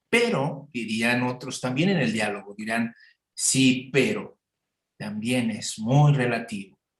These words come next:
también es muy iluso que una persona mayor crea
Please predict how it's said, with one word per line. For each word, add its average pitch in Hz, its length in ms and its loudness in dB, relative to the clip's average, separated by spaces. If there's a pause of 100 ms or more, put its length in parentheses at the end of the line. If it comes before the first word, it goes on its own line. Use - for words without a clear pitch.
(120)
también 104 380 -10
es 107 220 -4
muy 185 320 6
iluso 151 580 2 (400)
que 117 140 -6
una 131 320 -2
persona 123 520 -4
mayor 113 560 -6
crea 127 440 -4